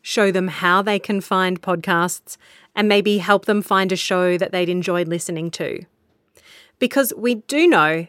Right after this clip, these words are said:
that once a podcast listener is converted, they listen to up to seven shows a week. So the other thing that I found really interesting is the reasons non-listeners don't listen to podcasts.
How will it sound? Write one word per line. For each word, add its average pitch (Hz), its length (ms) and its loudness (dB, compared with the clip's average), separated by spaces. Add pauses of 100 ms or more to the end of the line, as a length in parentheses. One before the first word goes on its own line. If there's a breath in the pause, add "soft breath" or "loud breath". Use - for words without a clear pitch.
(120)
that 202 220 -4
once 240 460 -2 (220)
a 214 60 -4
podcast 196 560 -2
listener 190 440 -2
is 185 160 -6
converted, 185 800 -2 (840)
they 233 140 0
listen 277 360 -2
to 214 520 2 (560)
up 240 160 -8
to 254 140 -4
seven 226 420 -2
shows 190 540 0
a 170 80 -4
week. 151 520 -8 (640)
So - 160 0
the 277 120 2
other 339 160 0
thing 311 180 0
that 226 100 4
I 196 80 4
found 185 260 0
really 214 260 4
interesting 175 760 -8 (320 soft breath)
is 190 340 0
the 185 100 0
reasons 180 760 -2 (160 soft breath)
non-listeners 180 720 0
don't 165 280 -4
listen 160 300 -6
to 165 100 -12
podcasts. - 840 -10